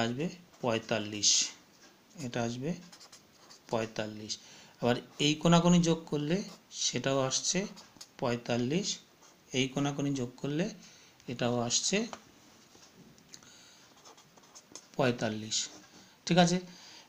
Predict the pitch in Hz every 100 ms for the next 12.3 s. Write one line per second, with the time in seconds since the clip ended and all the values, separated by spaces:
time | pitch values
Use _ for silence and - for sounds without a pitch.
0 | - 175 151 156 - - - - - _
1 | _ - - - _ _ - - - 156
2 | 175 180 196 - - 160 170 214 220 196
3 | 170 139 123 - 127 190 160 135 127 135
4 | 151 170 180 180 180 175 175 151 143 139
5 | 139 170 214 - - _ _ - 139 160
6 | 151 139 175 220 - - - 135 127 -
7 | 190 214 - - _ - - - - 135
8 | 120 120 113 117 113 - - - - _
9 | - - - 135 139 135 147 143 139 -
10 | - 202 233 - - - - - - -
11 | - 135 117 117 110 113 - - - -
12 | - - 143